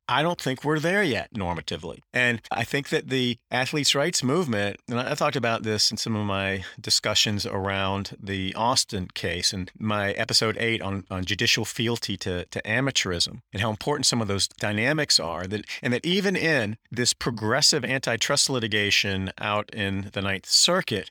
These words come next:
you have a substantial deference to the N C double A's conceptualization of its business model and the values it has propagandized to defend that business model, and namely amateurism. I'm gonna talk about this as we talk about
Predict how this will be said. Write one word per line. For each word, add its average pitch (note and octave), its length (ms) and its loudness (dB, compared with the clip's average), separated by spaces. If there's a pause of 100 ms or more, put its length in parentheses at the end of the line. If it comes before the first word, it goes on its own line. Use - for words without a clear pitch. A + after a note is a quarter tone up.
you D3+ 280 -2
have C#3 440 2 (220)
a A#2 180 -6
substantial D3 720 2
deference C3+ 800 0 (260)
to C#3+ 140 2
the - 100 0
N D#3 140 2
C F3 160 2
double C#3 340 2
A's A#2 220 2
conceptualization A#2 920 2
of G2 120 -2
its - 120 -6
business C#3 440 0
model F#2+ 440 -2
and A2+ 220 0
the A#2+ 80 0
values A#2+ 580 2
it A2+ 140 -2
has G#2 280 0
propagandized A2 880 0
to E3 100 -2
defend F3+ 420 0
that A#2+ 140 2
business G#2 340 0
model, F#2 220 -2
and C#3+ 220 0
namely F3+ 480 0
amateurism. G#2 600 2
I'm A2+ 60 0
gonna B2 160 -2
talk C#3 260 2
about G2 300 0
this F#2 240 0
as - 100 -6
we G#2 60 -6
talk A2+ 240 0
about G2+ 340 -2